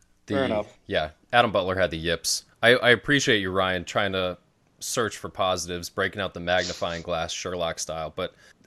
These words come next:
Speaker 1: uh, <laughs> you guys mentioned Sony, and I thought Sony looked good, too, for stretches. Sony,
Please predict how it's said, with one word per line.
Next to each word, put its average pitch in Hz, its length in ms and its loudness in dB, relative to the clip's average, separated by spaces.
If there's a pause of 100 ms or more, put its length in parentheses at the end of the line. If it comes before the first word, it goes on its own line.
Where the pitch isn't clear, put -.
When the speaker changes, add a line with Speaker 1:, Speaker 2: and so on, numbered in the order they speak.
Speaker 1:
uh, 98 280 2 (180)
<laughs> - 180 -14
you 107 120 -8
guys 135 160 0
mentioned 110 320 -2
Sony, 101 440 0 (140)
and 117 120 -2
I 131 60 4
thought 156 200 4
Sony 147 280 0
looked 131 200 -2
good, 131 340 -2
too, 123 280 -2 (320)
for - 220 -6
stretches. 147 640 -4 (420)
Sony, 170 540 -2